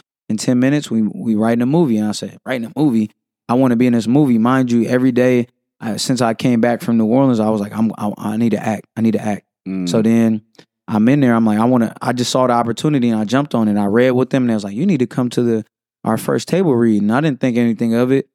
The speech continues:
Speaker 1: 'cause, you know, we're in somebody's room at this time. And then we, I go to this place in Chinatown, and it, you don't, it doesn't look like anything outside. You go in, it's a huge room, look hella nice inside with a big ass table. They got producers and pe-, shit there that wanna invest in a movie. I'm like, "What the fuck?"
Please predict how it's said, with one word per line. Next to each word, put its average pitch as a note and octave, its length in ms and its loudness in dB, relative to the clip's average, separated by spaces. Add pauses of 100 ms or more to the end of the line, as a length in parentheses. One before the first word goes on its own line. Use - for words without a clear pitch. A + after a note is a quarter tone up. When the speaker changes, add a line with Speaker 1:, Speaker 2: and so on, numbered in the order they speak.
(200)
Speaker 1:
'cause, G#2+ 160 0
you B2 60 2
know, B2+ 140 2
we're C3 160 2
in B2+ 80 2
somebody's A2 440 -2
room C3 260 2
at G#2+ 120 -2
this G2+ 140 -6
time. A2 300 -2 (380)
And G#2+ 160 0
then G#2+ 180 2
we, A#2 160 2 (100)
I A#2+ 120 -2
go A#2+ 120 2
to A#2 80 2
this A2 180 -2
place B2 280 -4
in A2+ 60 -6
Chinatown, B2 680 -2 (360)
and G#2 160 -2
it, G#2+ 120 -2
you C3 140 -2
don't, B2 220 -2
it C3 60 2
doesn't A#2 260 2
look C#3+ 140 0
like A#2+ 180 0
anything A#2 320 2
outside. B2+ 380 0
You A#2+ 120 2
go A2+ 280 0
in, D3 200 -2
it's A#2+ 200 -8
a G#2 100 -10 (140)
huge D#3 400 0
room, D3 480 -4 (320)
look A#2 160 -6
hella C#3+ 260 -2
nice D3+ 260 -2
inside C3 280 0
with A2+ 140 0
a - 20 -6
big C3 180 -2
ass B2+ 240 0
table. C#3+ 420 0 (280)
They C#3 80 0
got D#3+ 160 0
producers D3+ 640 2
and A#2+ 260 2 (300)
pe-, - 240 0
shit D#3 260 -2
there C#3+ 160 2
that B2 160 2
wanna D3+ 140 2
invest C#3+ 360 2
in B2 80 0
a A2 60 -4
movie. E3 280 -4
I'm C#3+ 120 -6
like, A#2 120 -10
"What - 140 -10
the A#2+ 140 -8
fuck?" - 340 -4